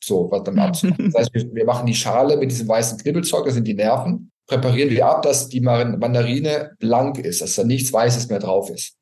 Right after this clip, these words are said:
Speaker 1: Und das Weiße ist nämlich das, was wir behalten wollen, das sind die Nerven. Und das darf man tun, das ist wirklich ein Zehntel Millimeter, äh,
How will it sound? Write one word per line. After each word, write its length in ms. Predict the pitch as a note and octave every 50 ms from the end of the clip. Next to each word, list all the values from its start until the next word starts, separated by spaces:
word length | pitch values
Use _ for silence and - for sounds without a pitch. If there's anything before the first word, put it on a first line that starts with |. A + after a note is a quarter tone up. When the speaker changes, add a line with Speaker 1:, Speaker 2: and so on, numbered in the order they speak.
| _ -
Speaker 1:
Und 160 | G#2 G2+ G#2
das 120 | G#2+ G#2
Weiße 360 | G#2 A2 A#2 D3+ E3 - -
ist 160 | - C3 B2+ -
nämlich 180 | A#2+ A#2+ A#2+
das, 160 | C3+ C3 C3
was 160 | C3+ B2 - -
wir 160 | B2 A#2 A2
behalten 460 | - G#2 G#2 G#2+ A2+ C3+ C3+ D#3 D#3+
wollen, 160 | D3 D3 D3
das 100 | C#3+ C3+
sind 140 | - G#2+ G#2
die 80 | G#2 G2+
Nerven. 600 | G2+ F#2+ F#2 A2+ C3 B2+ - F#3+ - - - _ _ _ _
Und 640 | - C#3 C#3+ D3 D3+ D3 C#3+ - - - - - - -
das 140 | B2+ B2+ B2
darf 260 | B2+ C3 C#3+ E3+ E3+
man 200 | - C#3 B2+ B2
tun, 340 | - - B2 B2+ D3 G#3+ G#3+
das 160 | G3+ E3 E3
ist 240 | D#3 - - - -
wirklich 260 | D#3+ D#3+ - D3+ C#3
ein 80 | C#3+ C3+
Zehntel 300 | - - D#3+ E3+ F3 D#3+
Millimeter, 800 | D3+ D3 C#3+ C3+ C#3+ D#3 E3+ - D3+ C#3 C3+ C3 B2+ - A#2+ B2
äh, 360 | A#2+ A#2+ A#2 A#2 A2+ A2+